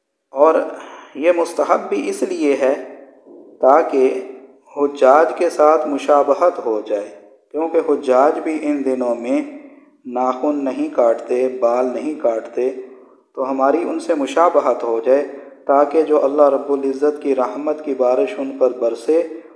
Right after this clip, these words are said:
उसका कुछ हिस्सा हमें भी मिल जाए। इसके साथ साथ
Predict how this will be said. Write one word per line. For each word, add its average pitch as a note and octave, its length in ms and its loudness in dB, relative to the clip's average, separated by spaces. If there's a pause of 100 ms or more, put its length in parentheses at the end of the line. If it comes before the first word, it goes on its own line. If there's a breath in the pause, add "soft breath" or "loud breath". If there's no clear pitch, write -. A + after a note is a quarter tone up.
(120)
उसका D3 400 0 (120)
कुछ - 240 -4
हिस्सा C3 380 -2
हमें B2 300 -4
भी C3 440 -8 (160)
मिल A2+ 240 -6
जाए। G#2 320 -6 (1160)
इसके G3 280 0
साथ G3 260 4
साथ G3+ 340 0